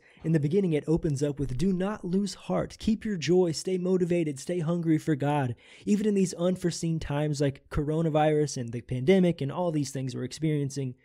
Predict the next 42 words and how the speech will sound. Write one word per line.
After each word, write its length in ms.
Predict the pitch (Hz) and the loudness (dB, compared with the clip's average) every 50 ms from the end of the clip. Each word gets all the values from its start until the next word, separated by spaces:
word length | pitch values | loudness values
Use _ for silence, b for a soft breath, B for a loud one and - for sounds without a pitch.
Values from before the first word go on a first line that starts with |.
| b b b b b b b b _ | b b b b b b b b _
don't 300 | - 185 208 220 226 - | 4 6 6 4 2 0
lose 240 | 185 185 190 185 190 | 2 2 2 2 0
hope 320 | - - 170 175 180 170 | 0 0 2 2 0 -2
for 140 | - - 147 | -6 -6 -6
the 100 | 131 131 | -6 -4
gospel. 420 | 120 120 120 117 110 - - 120 120 | -4 -4 -6 -6 -8 -10 -12 -10 -8
Do 140 | 113 131 | -6 -4
not 220 | 151 185 196 220 202 | -2 -2 -2 -2 -4
lose 180 | 170 170 160 | -4 -4 -4
heart. 340 | - - 139 135 110 104 - - | -6 -6 -4 -4 -6 -6 -10 -14
Keep 320 | - - 202 208 196 - | -8 -4 -4 -4 -4 -4
going. 440 | - 156 151 151 151 135 110 95 107 - b b b b b b b b b | -4 -4 -2 -2 -2 -4 -6 -8 -10 -16 b b b b b b b b b
And 120 | - 190 196 | -2 0 0
then 100 | 190 170 | 0 0
it 80 | 156 | 0
talks 220 | - 165 156 - - | -2 -4 -4 -2 -2
about 240 | 151 143 135 135 | -2 -2 -2 -2
in 80 | 143 135 | -2 -2
verse 180 | 127 139 135 - | -2 -2 -2 0
two 140 | - 233 | 0 2
that 120 | 208 170 143 | 2 2 2
they 100 | 160 147 | 0 0
have 180 | 160 156 160 - | 0 0 -4 -6
acted 520 | - 165 147 147 - - 160 165 139 - - | -6 -6 -6 -6 -6 -6 -4 -4 -6 -6 -8
in 200 | - 160 147 143 | -10 -8 -8 -6
righteousness. 580 | 151 175 190 190 - 165 143 - - 123 - - | -6 -6 -6 -6 -6 -6 -8 -6 -8 -10 -6 -4
They 80 | 156 | -2
have 120 | 151 151 - | -2 -2 -4
acted 340 | - 156 151 151 - 160 156 - - | -6 -8 -6 -6 -6 -6 -8 -8 -8
honestly. 560 | 156 160 170 180 170 156 - - 131 117 120 | -8 -6 -6 -4 -4 -6 -6 -8 -8 -6 -2
They 80 | 127 139 | 0 0
have 160 | 156 160 156 | 0 0 0
not 180 | 170 160 - - | -2 -4 -6 -6
slandered 500 | - - 151 156 160 170 170 165 151 143 | -10 -10 -8 -6 -4 -4 -2 -2 -2 -2
the 80 | 143 | -2
gospel. 360 | 135 135 127 127 120 - 139 139 | -4 -2 -4 -4 -6 -6 -6 -4
They 120 | 139 147 | -2 -2
have 80 | 160 160 | -2 -2
not 160 | 170 156 - | -2 -6 -6
changed 420 | - - 175 170 180 175 160 156 | -8 -8 -6 -6 -6 -6 -6 -6
the 80 | 151 143 | -6 -4
gospel. 500 | 135 131 123 113 - - - 127 113 | -4 -4 -4 -6 -8 -10 -12 -12 -12